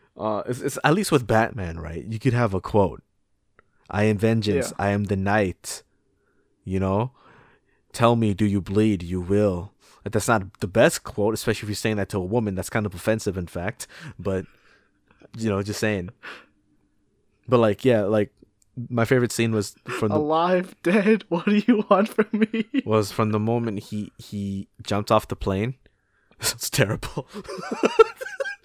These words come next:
Speaker 1: But, but from the moment he, uh, he ejected from the, uh, from the plane, and then he, and then he dropped down to, to, to the fight, to when he caught the fucking uh,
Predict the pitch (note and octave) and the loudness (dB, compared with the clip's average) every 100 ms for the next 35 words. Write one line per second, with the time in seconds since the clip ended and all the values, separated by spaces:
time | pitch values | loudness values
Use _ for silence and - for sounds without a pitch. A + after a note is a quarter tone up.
0 | E4 E4+ G#3+ D3 D3 - C#4+ - C#4 B3+ | -6 -4 0 2 2 2 0 0 -2 0
1 | G#3 D#3+ C3+ C3+ A#2+ A#2+ C3+ D3 B2+ A#2 | -2 -2 -2 0 -2 -2 -2 -4 -4 -2
2 | A2 G#2 G2+ G#2 G#2 G#2 G2+ G2+ A2 G#2+ | 0 0 -2 -8 -10 -6 -4 -4 -4 -6
3 | G2 F2+ - - A#2 _ - G#2 G2 F2+ | -8 -10 -16 -16 -16 _ -8 -4 -4 -6
4 | G2 F#2 - G2 A2 - _ _ - _ | -6 -8 -4 -4 -4 -8 _ _ -20 _
5 | - G#2 G2 G2 F#2+ A1+ - _ - G2 | -2 2 4 2 0 -6 -18 _ -4 -2
6 | G2+ F2+ G2 F2+ - F2+ F#2 F2+ - F2+ | 0 0 0 0 -2 -2 -2 -6 -8 -6
7 | F2 - - - - F#2+ F2+ - F#2+ - | -6 -8 -8 -8 -8 -10 -8 -4 -4 -6
8 | - - F2+ F2+ F2+ - - F#2+ F#2+ F2 | -10 -6 -6 -6 -10 -14 -12 -6 -4 -4
9 | - G2+ F#2 - - F#2+ - F#2 F2 F2 | -2 0 0 -4 -6 -6 -4 -4 -6 -10
10 | _ - - _ _ _ - F2+ F2 D#2+ | _ -20 -20 _ _ _ -8 -4 -4 -4